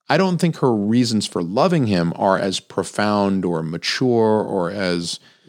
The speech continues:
well developed as Ayukawa's. You can see my analysis of O V A number three, I Was a Cat, I Was a Fish, and I talk a little bit about it there. So she seems a little bit more shallow what she digs about Kasuga.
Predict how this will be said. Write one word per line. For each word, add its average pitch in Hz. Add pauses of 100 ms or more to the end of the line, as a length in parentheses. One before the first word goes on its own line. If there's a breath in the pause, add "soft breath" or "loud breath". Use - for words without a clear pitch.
(100)
well 110
developed 92
as 95
Ayukawa's. 107
You 113
can 98
see 113
my 101
analysis 95
of 95
O 104
V 98
A 95
number 85
three, 104
I 87
Was 87
a 90
Cat, 95
I 80
Was 78
a -
Fish, - (320 soft breath)
and 120
I 120
talk 120
a 117
little 107
bit 92
about 92
it 90
there. 104 (640)
So 151
she 160
seems 196
a 175
little 160
bit 131
more 104
shallow 104
what 87
she -
digs 101
about 127
Kasuga. 139